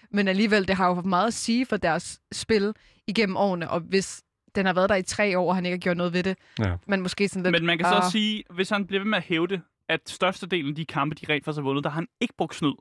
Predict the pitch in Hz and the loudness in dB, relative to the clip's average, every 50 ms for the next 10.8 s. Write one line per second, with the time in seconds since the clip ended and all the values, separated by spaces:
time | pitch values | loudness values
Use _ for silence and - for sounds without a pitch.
0 | _ _ - - 196 180 - 208 202 170 - _ - - 190 185 185 175 156 143 | _ _ 0 2 2 2 4 2 0 0 -2 _ -10 -6 -4 -2 0 2 2 4
1 | 135 143 160 - - 190 175 165 165 151 139 139 - 131 139 - 160 151 143 156 | 4 2 2 0 -2 -4 -2 0 0 -2 0 0 -2 -2 -2 -2 -2 -2 -2 -2
2 | 165 151 - - - 135 139 151 165 160 - - 160 160 147 143 151 156 143 143 | -4 -6 -6 -4 -4 -2 0 0 -2 -2 0 0 2 2 2 2 0 -2 -2 0
3 | 156 165 190 175 156 147 139 143 151 156 156 - - - 214 196 214 196 180 170 | 0 0 0 0 -2 -2 -2 -2 -2 -2 -4 -4 -4 -2 -2 -2 0 -2 -2 -2
4 | 160 - - 160 156 175 175 151 139 - - - 202 202 196 185 175 156 160 - | -2 -2 -2 -2 0 0 0 -2 -4 -6 -6 -4 0 2 2 2 0 -2 -2 0
5 | 175 160 - 170 170 - 175 - 170 143 - - - 185 180 - 185 165 170 160 | 0 2 2 0 0 -2 -4 -2 -2 -2 -2 -2 -2 -2 -2 0 -2 -4 -4 -6
6 | 147 - - - 156 143 151 - 165 160 160 160 156 156 139 139 - 190 202 - | -10 -10 -12 -10 -8 -8 -6 -4 -2 -2 -2 0 -2 -2 -2 -2 -2 -2 -2 -2
7 | - - - - _ _ - 185 170 - - 175 180 180 160 147 135 135 - 165 | -4 -10 -20 -20 _ _ -2 -2 0 0 2 2 2 2 2 0 -4 -2 0 0
8 | 165 180 170 160 147 147 151 156 165 170 170 175 170 - 175 156 147 165 151 131 | 2 2 2 0 -2 -2 -2 0 2 2 2 2 0 -2 -8 -8 -6 -6 -4 -6
9 | 131 - _ _ _ _ - 151 151 - 160 - 156 143 - 151 - 170 - - | -6 -8 _ _ _ _ -10 -8 -6 -4 -2 0 0 0 0 -2 -4 -6 -2 0
10 | 165 139 131 139 131 - - 135 - - - 139 131 - 143 131 | 0 0 0 0 -4 -2 -2 -2 -2 -2 -2 -2 0 0 0 -2